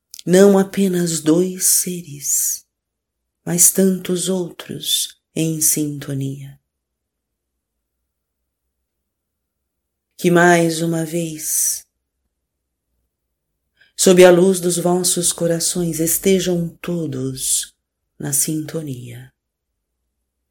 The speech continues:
e em comunhão possam receber as energias que são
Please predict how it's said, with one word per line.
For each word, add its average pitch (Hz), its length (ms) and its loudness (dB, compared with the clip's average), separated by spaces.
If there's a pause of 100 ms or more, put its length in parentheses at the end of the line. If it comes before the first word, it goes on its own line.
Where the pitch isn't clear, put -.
(380)
e 190 180 6
em 196 280 6
comunhão 165 880 -6 (680)
possam 196 580 4
receber 165 880 -4 (2500)
as 180 180 4
energias 196 960 6
que - 120 -8
são 165 640 -2